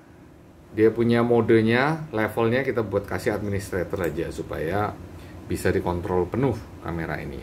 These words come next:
Oke, habis gitu kita pencet oke. Nah, ini setelah itu kita save lagi untuk pastikan dia sudah tersave. Setelah kita save, kita lanjut ke N V R. Nah, sekarang N V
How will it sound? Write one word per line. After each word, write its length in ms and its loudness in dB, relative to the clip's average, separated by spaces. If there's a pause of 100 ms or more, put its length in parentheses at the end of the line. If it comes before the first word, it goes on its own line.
(120)
Oke, 160 -4
habis 240 0
gitu 160 -2
kita 240 0
pencet 240 -4 (320)
oke. 280 2 (1080)
Nah, 240 -6 (320)
ini 240 2
setelah 400 0
itu 160 2
kita 240 2
save 320 -2
lagi 320 2
untuk 240 0
pastikan 560 -6
dia 160 -2
sudah 320 -6
tersave. 400 -8 (960)
Setelah 400 4
kita 200 2
save, 400 6
kita 200 -2
lanjut 400 0
ke 160 0 (320)
N 160 -8
V 240 -6
R. 320 -4
Nah, 160 -10
sekarang 320 -2
N 160 -2
V 0 -